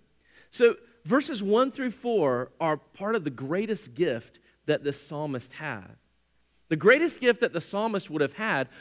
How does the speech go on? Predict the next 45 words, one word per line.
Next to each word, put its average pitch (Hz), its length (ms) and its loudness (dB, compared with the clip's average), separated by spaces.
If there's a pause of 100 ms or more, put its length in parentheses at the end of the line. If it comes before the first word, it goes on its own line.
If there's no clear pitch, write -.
(100)
was 160 200 0
that 165 260 4
they 226 160 6
could 247 260 -2
not 214 260 0
just 190 200 -4
come 233 260 -2
and 160 180 0
walk 165 240 2
straight 165 260 -2
into 147 180 -2
church - 420 -4
like 139 240 -2
we 175 160 0
can. 107 380 -8 (760)
That, 165 220 2
uh, 165 160 0
verses 196 380 2
one 226 220 4
through 220 160 -4
four 226 260 4
are 175 60 4
talking 190 260 -4
about 165 180 0
remembering 196 640 0
their 180 140 0
sin. 147 320 -4 (260)
Now, 185 160 4
when 185 100 2
we 190 120 2
talk 277 180 0
about 233 220 4
remembering 196 480 4
our 175 100 4
sin, 202 260 -2 (160)
we 254 200 4
don't 285 180 4
have 220 140 4
a 196 40 0
very 185 220 6
good 165 140 6
memory 156 320 6
of 131 100 4
our 123 80 4
sin. 113 300 -6